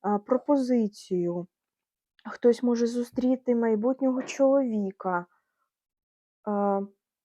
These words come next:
хтось може підписувати брачні контракти.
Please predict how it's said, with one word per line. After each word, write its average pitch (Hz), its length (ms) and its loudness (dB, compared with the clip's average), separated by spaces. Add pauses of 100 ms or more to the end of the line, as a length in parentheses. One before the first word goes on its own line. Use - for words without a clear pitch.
(560)
хтось 240 340 -2
може 262 220 0
підписувати 247 760 -4
брачні 226 520 -2
контракти. 190 920 -6